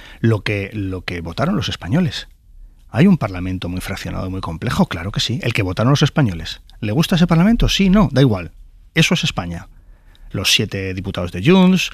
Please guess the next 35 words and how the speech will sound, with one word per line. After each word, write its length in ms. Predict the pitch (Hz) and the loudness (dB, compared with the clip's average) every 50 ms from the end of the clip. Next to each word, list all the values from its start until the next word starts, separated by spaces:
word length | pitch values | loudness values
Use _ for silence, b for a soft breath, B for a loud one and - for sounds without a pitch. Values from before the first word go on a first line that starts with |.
| B B B | B B B
los 340 | B 117 107 101 95 - - | B -4 -4 -2 -2 -2 0
seis 160 | - 123 110 | 2 2 0
diputados 340 | - 104 104 98 98 95 90 | 0 -2 -4 -4 -6 -6 -6
de 80 | 92 90 | -2 2
Bildu, 520 | 110 156 185 180 160 151 151 151 151 156 B B B B B | 4 6 6 6 6 6 4 4 2 0 B B B B B
eh, 340 | B 120 113 107 107 104 104 101 | B -4 0 2 2 2 0 0
los 200 | 98 101 - - | -4 -4 -4 0
cinco 320 | - 127 120 117 - 107 98 | 2 2 2 2 2 0 -2
del 120 | 98 92 | -2 -4
P 120 | - 101 | -4 -4
N 120 | 92 87 98 | -4 2 6
V. 340 | 135 165 165 160 156 156 139 | 6 6 6 6 4 4 2
Es 100 | 120 - | 2 2
decir, 280 | 165 - - 110 - B B B B _ - | 2 2 2 -2 -2 B B B B _ -2
todos 320 | - 214 208 208 202 151 160 | 2 2 2 4 2 2 2
esos 240 | 143 143 143 - | 2 2 2 0
diputados 500 | 143 131 131 120 - 131 156 208 247 - | 0 0 0 -2 0 0 0 0 -2 -2
consiguieron 540 | - - 104 101 - 101 95 101 123 135 117 | -4 -4 -4 -2 -4 -4 -2 0 0 0 0
apoyo 340 | 92 - - 98 101 104 107 | -2 -4 -6 -4 -4 -4 -4
ciudadano 440 | - - 107 98 120 156 185 208 190 | -4 -4 -4 0 2 2 2 2 2
para 320 | - 123 120 165 208 - - | 0 -2 -2 -2 -4 -4 -8
estar 380 | - - - 123 120 139 - - | -10 -6 -4 -2 -2 -2 -2 -4
sentados 400 | - 101 90 - 120 139 - - | -4 -4 -2 -2 -2 -2 -2 -4
en 80 | 104 | -6
el 40 | 98 | -6
Congreso 340 | - 92 92 90 90 - - | -8 -8 -8 -6 -6 -6 -8
de 40 | 85 | -8
los 60 | 87 | -10
Diputados. 420 | - - - - - - - - B B B B B | -10 -12 -12 -16 -14 -14 -14 -14 B B B B B
Con 160 | - 143 139 | 4 6 6
esa 220 | 175 175 - 214 214 | 6 6 6 4 4
dificultad 580 | 220 175 - 175 151 151 123 113 - 139 127 - | 4 2 2 2 2 2 0 4 4 2 4 4
y 20 | 123 | 2
ese 140 | - - 117 | 2 2 2
fraccionamiento 1000 | - 123 - - - - 107 95 92 104 123 135 127 110 - 101 90 92 - | 2 2 4 4 4 4 2 0 4 6 8 8 8 6 4 -2 -8 -10 -12